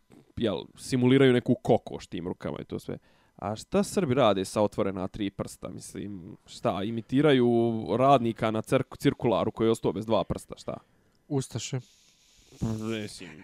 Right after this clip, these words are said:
Speaker 1: znaš, kao,
Speaker 2: Ustaški.
Speaker 1: to je, pa to je znak, ono, i, a jel smo to već apsolvirali, to je znak koji je zapravo Vuk Drašković, ovaj, unio među Srbe početkom devedesetih, jer Srbin se ne krsti s tri prsta tako.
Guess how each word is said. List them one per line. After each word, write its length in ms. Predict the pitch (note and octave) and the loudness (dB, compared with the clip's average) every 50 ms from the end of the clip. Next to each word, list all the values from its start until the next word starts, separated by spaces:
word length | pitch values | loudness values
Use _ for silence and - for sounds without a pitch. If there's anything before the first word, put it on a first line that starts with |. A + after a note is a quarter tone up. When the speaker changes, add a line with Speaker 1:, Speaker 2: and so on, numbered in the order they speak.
| - - - - - | -14 -14 -14 -6 0
Speaker 1:
znaš, 180 | - D3 C3+ | 2 2 4
kao, 120 | - D#3+ D3 | 8 8 10
Speaker 2:
Ustaški. 240 | C#3+ C3+ C3 B2 A2 A2 A#2+ A#2 C3 D#3 - E3 | 10 10 8 4 2 2 -2 -4 -4 -2 2 4
Speaker 1:
to 100 | D3+ C#3+ | 6 6
je, 60 | C#3 | 6
pa 140 | C3 - C#3 | 6 4 2
to 140 | A#2+ - D3 | 4 6 4
je 80 | C#3 C3 | 4 6
znak, 340 | C#3 D#3+ D#3+ D3+ C#3 - | 6 6 6 6 4 4
ono, 240 | D3 D3 C#3+ C#3 C#3 | 2 2 4 4 4
i, 320 | C3+ A#2 C3+ C3 A#2 G#2+ G2+ | 2 0 -2 -4 -2 -2 0
a 80 | A2+ | 0
jel 160 | C3 B2+ B2 | 0 0 0
smo 120 | B2 C3+ B2 | -2 -4 0
to 300 | - C#3+ C3+ B2+ B2+ B2+ | 4 6 6 8 8 6
već 220 | A#2 C3+ - - | 4 2 0 0
apsolvirali, 520 | B2+ A#2+ - - C3+ B2 C3 C#3 C3 A#2 G2 | 0 -2 0 0 0 2 2 2 2 0 0
to 80 | A#2+ | 0
je 60 | A#2 | 0
znak 260 | A2+ B2+ C3+ B2+ A#2 - | 2 2 2 2 2 2
koji 220 | - B2 A#2+ A#2+ | 2 2 2 4
je 80 | A#2+ A2+ | 4 4
zapravo 520 | A#2+ A#2+ - - B2+ A#2+ A#2+ A#2+ A#2+ A2+ - - - _ _ - | 4 2 4 4 4 6 6 6 6 4 2 -2 -20 _ _ 0
Vuk 300 | B2+ C#3 C#3 B2 - C#3 | 4 4 4 6 4 2
Drašković, 800 | A#2+ C3 C#3+ D3 B2+ - - - D2 C#2+ D2+ - - - - - _ _ _ _ _ _ _ _ _ _ | 4 6 8 6 6 4 0 -6 -6 -6 -8 -8 -10 -12 -12 -14 _ _ _ _ _ _ _ _ _ _
ovaj, 580 | - G2+ G#2 G2+ G2+ G2+ G#2 G#2 A2 G#2+ G#2 G#2 - | -4 -2 0 0 0 0 0 0 0 0 0 0 0
unio 320 | B2 A#2+ A2+ G#2+ F#2+ G2 | 0 0 2 2 0 0
među 200 | G#2 G#2 G#2 G#2+ | 0 0 -2 -4
Srbe 420 | - - A#2 G#2 F2+ F2 F2+ F#2 - - _ | -6 -6 -6 -6 -4 -6 -6 -8 -10 -10 _
početkom 420 | - A2+ - - A2+ - - A#2 G#2+ | -8 -6 -2 -2 -2 -2 -2 -4 -4
devedesetih, 840 | G#2+ G2+ G2+ G2 G2 G2+ - - - A#1 - - - - - - - | -4 -4 -4 -4 -4 -6 -6 -8 -10 -10 -10 -10 -12 -12 -12 -12 -12
jer 160 | A2 G#2+ G#2 | -12 -12 -12
Srbin 360 | - - - B2+ A#2 A#2 A2+ | -8 -6 -4 -2 -2 -2 -4
se 140 | G#2+ - B2 | -4 -4 -4
ne 80 | A#2+ A2+ | -4 -4
krsti 400 | - - A#2 A2 - - C3 A2+ | -4 -6 -8 -8 -6 -6 -6 -6
s 40 | - | -6
tri 200 | - G2 G2 - | -6 -8 -6 -4
prsta 320 | - A#2 G#2 - - A2+ | -4 -4 -4 -2 -4 -4
tako. 420 | - - - - - _ - - | -4 -4 -8 -10 -12 _ -20 -20